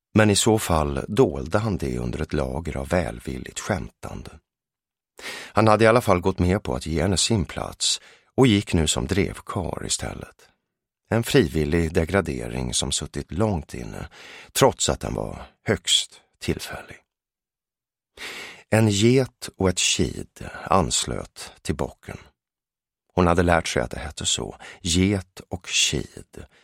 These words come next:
inte rådjurshona och rådjursunge. Här som överallt annars var de rätta termerna avgörande. Små koder som visade om man var med eller inte.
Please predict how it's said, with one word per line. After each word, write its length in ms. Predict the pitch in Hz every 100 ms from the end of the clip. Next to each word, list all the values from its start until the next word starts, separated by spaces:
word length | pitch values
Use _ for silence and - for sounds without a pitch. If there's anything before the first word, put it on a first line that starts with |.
| _ _
inte 300 | - 101 -
rådjurshona 1080 | 92 123 71 71 65 - - 90 87 80 67
och 320 | - - 58
rådjursunge. 1120 | 98 73 57 55 - - - 78 76 71 - - _ _ _ _ _ _ _ _
Här 420 | - 87 76 92
som 280 | 101 - 71
överallt 680 | - 80 87 110 62 69 -
annars 480 | 85 - - - 71
var 120 | 73
de 180 | 65 67
rätta 420 | 90 - - 73
termerna 600 | - 101 95 82 57 -
avgörande. 1120 | - 87 65 - 65 57 60 50 - - - - - - - _
Små 300 | - 139 131
koder 760 | 113 - 71 50 50 78 - - _ _
som 220 | - 104
visade 480 | 92 110 - 73 71
om 60 | 71
man 200 | 67 64
var 140 | 65
med 400 | 64 76 104 120 117 _ _ _
eller 240 | 123 143 147
inte. 460 | - - - -